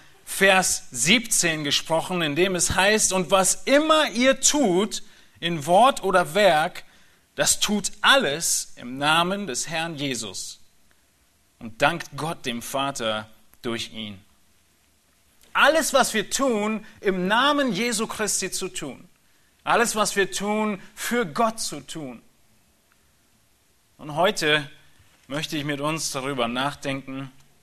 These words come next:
und ein sehr, sehr passendes Beispiel anschauen von dem Gegenteil. Und diese Wahrheiten noch mehr in unseren Herzen verinnerlichen, was es denn bedeutet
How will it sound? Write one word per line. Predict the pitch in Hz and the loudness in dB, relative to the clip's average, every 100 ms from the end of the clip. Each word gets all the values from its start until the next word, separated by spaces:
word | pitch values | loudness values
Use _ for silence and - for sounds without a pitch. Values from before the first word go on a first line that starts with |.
| - - | -14 -14
und | - 120 | -10 -6
ein | 120 117 110 _ _ _ | -6 -8 -14 _ _ _
sehr, | 110 139 165 | -4 0 0
sehr | 147 135 139 143 | 0 0 2 0
passendes | 143 - 160 - 143 127 107 | -2 -10 -8 -6 -6 -8 -6
Beispiel | 123 135 160 - 139 135 | -4 -2 -2 -6 -8 -10
anschauen | 127 139 143 135 113 113 113 110 _ _ _ _ _ _ _ | -10 -12 -10 -8 -8 -8 -10 -16 _ _ _ _ _ _ _
von | - 160 160 | -14 -8 -6
dem | 151 143 139 127 - _ _ _ _ _ _ _ _ _ _ _ _ _ _ 117 | -4 -4 -6 -12 -20 _ _ _ _ _ _ _ _ _ _ _ _ _ _ -16
Gegenteil. | 135 151 127 - 90 - _ _ _ _ _ _ _ _ _ _ _ _ _ _ _ _ _ _ _ _ _ _ _ _ _ _ _ | -12 -10 -12 -12 -14 -16 _ _ _ _ _ _ _ _ _ _ _ _ _ _ _ _ _ _ _ _ _ _ _ _ _ _ _
Und | 147 147 | -6 -2
diese | 220 214 196 147 | 0 2 2 4
Wahrheiten | 202 240 214 233 208 226 | 6 6 6 2 2 0
noch | 214 180 | 0 0
mehr | 196 214 247 285 214 | -2 2 6 6 4
in | 165 | 0
unseren | 170 143 170 | -4 -4 0
Herzen | 185 262 - 214 | 4 4 2 -6
verinnerlichen, | - 196 226 247 170 147 180 185 | -4 -2 0 0 0 -2 -4 0
was | 220 | 0
es | 240 214 | -2 0
denn | 240 214 | 0 0
bedeutet | 185 - 233 311 - 208 190 185 | -2 2 4 4 0 -2 -2 -4